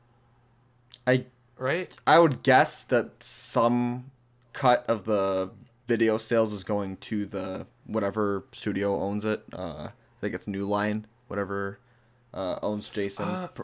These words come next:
Speaker 2: well, it would be the guy. It's that one guy, Sean Cunningham. He owns all the Jason rights.
Speaker 1: Well,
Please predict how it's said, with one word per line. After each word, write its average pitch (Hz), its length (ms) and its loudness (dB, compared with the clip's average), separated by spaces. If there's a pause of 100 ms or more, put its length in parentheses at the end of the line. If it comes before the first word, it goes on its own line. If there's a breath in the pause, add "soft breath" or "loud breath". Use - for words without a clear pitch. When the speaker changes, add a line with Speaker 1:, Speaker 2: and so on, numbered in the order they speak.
Speaker 2:
well, 190 160 4
it 202 80 4
would 202 140 6
be 226 80 4
the 202 100 2
guy. 135 480 4
It's 139 160 -10
that 160 160 2
one 165 180 2
guy, 123 220 4
Sean 143 260 0
Cunningham. 120 580 -6 (100)
He 147 360 -2
owns 131 320 -2
all 117 200 2
the 113 100 -10
Jason 113 380 -10
rights. - 360 -14
Speaker 1:
Well, 131 380 6